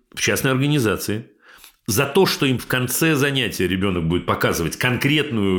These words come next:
елочную игрушку, ну, извините, ничего нельзя поделать. Если они платят деньги, например, я предположу, за то, что человек, э, учится тому, что такое художественный вкус,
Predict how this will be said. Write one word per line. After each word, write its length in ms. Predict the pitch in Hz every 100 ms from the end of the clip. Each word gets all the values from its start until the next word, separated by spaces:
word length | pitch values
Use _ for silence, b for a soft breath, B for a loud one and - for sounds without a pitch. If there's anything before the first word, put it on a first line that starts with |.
| 87
елочную 600 | 123 110 - 85 78 80
игрушку, 680 | 95 185 254 - 147 160 B B B B B B
ну, 300 | 101 90 107
извините, 480 | 98 104 113 127 156
ничего 220 | 113 104
нельзя 200 | 110 131
поделать. 460 | 131 123 170 - - _ _ _ _ _ b b b b b _ _ -
Если 600 | 90 98 214 - 156 117 -
они 200 | 120 123
платят 320 | 120 117 117
деньги, 280 | 113 87 90
например, 380 | 127 180 113
я 140 | 80 95
предположу, 560 | 101 - 110 95 71 - _ _ _ _ _ _ _ - B B B B
за 180 | 90 113
то, 100 | 127
что 140 | -
человек, 680 | 98 117 120 117 110 80 -
э, 260 | 117 107 104
учится 400 | 143 160 160 151
тому, 260 | 120 120 135
что 120 | 131
такое 220 | 104 101
художественный 420 | 95 92 104 117
вкус, 400 | 98 - 65 -